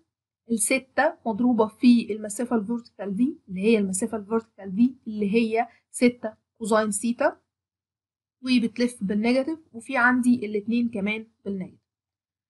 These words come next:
يبقى جبت المومنت عند سيكشن وان. طب سيكشن تو، عايزة أجيب الانترنال فورس اللي عنده. سيكشن تو سهل، أحط كده المماس والعمودي، ألاقي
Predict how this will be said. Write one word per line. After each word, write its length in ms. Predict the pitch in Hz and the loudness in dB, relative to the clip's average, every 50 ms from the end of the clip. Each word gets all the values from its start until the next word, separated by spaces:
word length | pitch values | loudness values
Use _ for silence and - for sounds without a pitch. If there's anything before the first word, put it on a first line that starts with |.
| _ _ _ _ _ _ _ _ _ - | _ _ _ _ _ _ _ _ _ -10
يبقى 200 | 233 214 214 214 | -2 0 0 0
جبت 280 | 208 262 269 - - 247 | 0 -2 -6 -4 0 0
المومنت 540 | 226 220 220 226 240 247 247 247 247 247 - | 2 2 4 4 4 4 6 4 2 2 -2
عند 460 | - 214 202 226 233 233 226 226 - - | -2 2 4 6 6 6 4 2 -2 -2
سيكشن 520 | - - - 226 226 - - 233 226 214 - _ _ _ | -4 -4 -4 -4 -4 -4 -4 -4 -4 -6 -10 _ _ _
وان. 160 | 147 143 156 _ _ _ _ _ _ _ _ _ _ _ _ _ _ _ _ _ - | -20 -20 _ _ _ _ _ _ _ _ _ _ _ _ _ _ _ _ _ _ -14
طب 120 | - 185 | -10 -8
سيكشن 460 | - - 226 226 - - 277 262 254 | -4 -4 -2 -2 -2 -2 -2 -4 -2
تو، 220 | 247 302 294 269 277 _ _ - | 2 2 2 2 0 _ _ 0
عايزة 280 | - 220 233 214 233 | 4 4 4 4 2
أجيب 360 | 202 - 220 233 240 233 - | -2 0 0 0 0 0 -2
الانترنال 540 | 226 - - 190 185 214 214 220 220 196 185 | -8 -8 -8 -10 -12 -12 -12 -8 -8 -8 -8
فورس 320 | - - 233 214 - - 254 | -8 -6 -6 -6 -4 0 2
اللي 160 | 247 254 247 | 4 4 6
عنده. 340 | 247 269 277 262 233 - _ _ _ _ _ _ _ _ | 4 4 2 0 -6 -8 _ _ _ _ _ _ _ _
سيكشن 440 | - 269 262 - - 269 214 196 190 | -16 -14 -10 -8 -4 -4 -4 -4 -4
تو 160 | 220 254 262 | -6 -6 -4
سهل، 300 | 247 - 302 269 254 _ _ _ | 2 2 2 2 0 _ _ _
أحط 300 | _ - 247 247 _ - | _ -14 -14 -14 _ -16
كده 200 | - 247 240 240 | -8 -4 -2 -2
المماس 440 | 226 214 208 208 226 254 247 - 254 | 0 0 0 0 0 0 -2 -2 -4
والعمودي، 600 | 226 - - 202 202 233 262 240 285 294 - _ - - | -6 -6 -4 -6 -6 -4 -4 -4 -4 -6 -6 _ -8 -4
ألاقي 380 | 196 220 233 - 226 220 - | -2 -2 0 0 -2 -4 -2